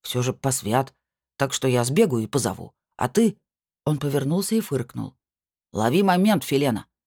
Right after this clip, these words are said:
Только не умри, пока заряжаешься. Чары там сильные. Надеюсь, ты знаешь свой предел». Увы, вполне себе знаю. Когда магии слишком много, могу и в обморок хлопнуться. Что только на мне этот демонов-экспериментатор не проверял.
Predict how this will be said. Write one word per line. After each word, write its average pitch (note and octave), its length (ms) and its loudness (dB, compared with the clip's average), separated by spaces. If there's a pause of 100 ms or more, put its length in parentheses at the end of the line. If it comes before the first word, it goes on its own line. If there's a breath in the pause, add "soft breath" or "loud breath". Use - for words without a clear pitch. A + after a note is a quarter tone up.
(200)
Только A2 280 -4
не C3+ 100 4
умри, C#3 360 2
пока B2 260 -2
заряжаешься. B2 680 -2 (300)
Чары A#2 280 -2
там C#3 200 2
сильные. B2+ 560 2 (380)
Надеюсь, B2+ 340 2
ты F3 140 2
знаешь B2+ 360 2
свой A#2 160 -2
предел». - 480 -8 (1160)
Увы, F#3 420 0 (300)
вполне F#3 580 2
себе D#3+ 340 -4
знаю. C#3+ 440 -6 (920 loud breath)
Когда G#3+ 300 2
магии G#3+ 440 4
слишком G3 460 2
много, A3 540 4 (280)
могу A3+ 320 4
и A3+ 40 6
в G#3 80 2
обморок F3+ 380 2
хлопнуться. C#3 580 -8 (600)
Что - 200 -2
только E3 280 0
на D3 140 2
мне D#3 200 2
этот C#3+ 180 -4
демонов-экспериментатор D3+ 1200 0
не C#3+ 120 -2
проверял. D3 500 -6